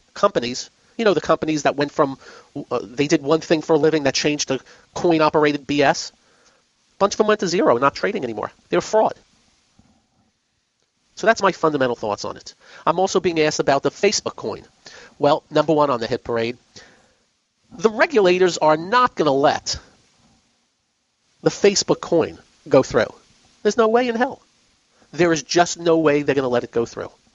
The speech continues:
That's an opinion. I've been wrong before. But think about it. They hate the people at Facebook already. And Facebook has earned some ire.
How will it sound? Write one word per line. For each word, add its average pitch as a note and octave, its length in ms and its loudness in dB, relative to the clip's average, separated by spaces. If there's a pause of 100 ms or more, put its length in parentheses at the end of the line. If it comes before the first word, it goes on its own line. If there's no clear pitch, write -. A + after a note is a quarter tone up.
(920)
That's E3 160 0
an A3+ 80 4
opinion. E3 320 -2 (1500)
I've D3+ 140 2
been F#3+ 120 2
wrong D3 260 2 (720)
before. D3+ 340 2 (880)
But G#3 100 2
think E4 200 0
about G#2+ 260 0
it. - 180 -20 (760)
They G3+ 120 2
hate C4+ 220 0
the - 100 -6
people C#3+ 260 -4
at D3+ 60 -2
Facebook G3 400 -2
already. E3+ 340 0 (580)
And G#3+ 100 2
Facebook C4+ 460 0
has E3+ 200 0
earned G3 340 0
some F#3 240 0
ire. F#3 340 -2